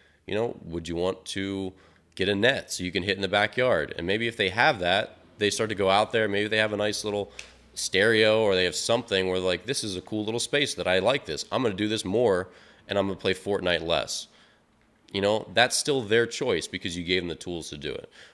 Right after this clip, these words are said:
Or you get them a membership at a sports performance place, or you, you, you, you sign them up for something, or you take them somewhere to see if they wanna sign up for something.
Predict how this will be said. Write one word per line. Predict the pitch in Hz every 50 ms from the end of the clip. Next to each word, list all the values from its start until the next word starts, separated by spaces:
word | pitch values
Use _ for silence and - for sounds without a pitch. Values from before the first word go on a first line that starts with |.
| _ -
Or | 139 143 147 131 120
you | 113 110 104 98
get | 95 98
them | 98 98
a | 95 92
membership | 95 98 101 95 92 - - 92 85 -
at | 90 85
a | 85 85 82 -
sports | - - - 92 92 90
performance | - 82 - 87 80 76 76 71
place, | - - 73 73 67 - - -
or | 78 87
you, | 95 95 98 95 90 82 - - - - - - _ _
you, | - 87 90 90 85 -
you, | 85 90 87 -
you | 80 85
sign | 82 - - 101 101 104
them | 101 98 107
up | 104 - -
for | 85
something, | 80 - 85 82 - - 76
or | 78
you | 80 78 80 78 78 78 - _ _ _ _ _ -
take | - 120 123 135
them | - 110 95
somewhere | 92 - 95 95 92
to | 92 92
see | - - - 143
if | 135 117
they | - 104
wanna | 101 107 113 117 127
sign | - - 98 82
up | 76 67 -
for | - 76
something. | 71 69 65 64 - -